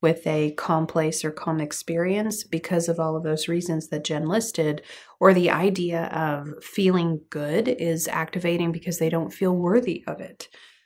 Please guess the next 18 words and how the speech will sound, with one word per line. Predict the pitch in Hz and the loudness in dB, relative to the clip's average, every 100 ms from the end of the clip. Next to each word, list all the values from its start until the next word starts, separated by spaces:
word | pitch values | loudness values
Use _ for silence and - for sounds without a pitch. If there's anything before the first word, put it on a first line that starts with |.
| _ | _
Um, | 190 151 | 4 4
and | 147 170 | 2 0
so | 175 | -2
sometimes | 165 240 254 254 220 190 | 0 2 4 6 4 4
at | 175 | 0
the | 170 | 0
very | 190 214 | 0 2
beginning | 190 180 175 | 2 2 2
of | 160 156 | 0 0
treatment, | 240 254 190 151 147 - | 0 2 2 0 -2 -2
it's | 240 262 240 | -2 0 0
even | 208 175 | 2 2
activating | 170 175 175 165 165 156 | 2 0 2 2 2 0
for | 160 | 0
them | 156 151 | 0 0
to | - | -2
attempt | 151 151 - 151 | -6 -4 -4 -4
that. | - - - | -4 -4 -6